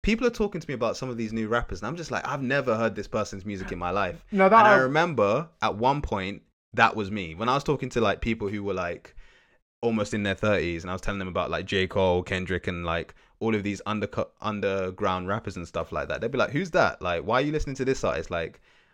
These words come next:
Speaker 1: oh, Drake, why is he singing?" and stuff like that. And they're listening to, like,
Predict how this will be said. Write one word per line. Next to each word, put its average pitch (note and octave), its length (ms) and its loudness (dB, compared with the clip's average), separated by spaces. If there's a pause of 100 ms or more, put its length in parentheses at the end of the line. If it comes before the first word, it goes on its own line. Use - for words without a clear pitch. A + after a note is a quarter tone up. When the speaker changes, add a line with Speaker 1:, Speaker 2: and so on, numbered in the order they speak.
(100)
Speaker 1:
oh, C3 200 6
Drake, C3 480 0
why G#2+ 120 2
is C3 80 0
he C3 60 -2
singing?" B2 360 0
and F2 140 -8
stuff - 240 -2
like G2+ 160 2
that. G2+ 260 2
And G#2 180 -4
they're A2+ 80 2
listening B2 400 2
to, A2 100 -6
like, F#2+ 360 0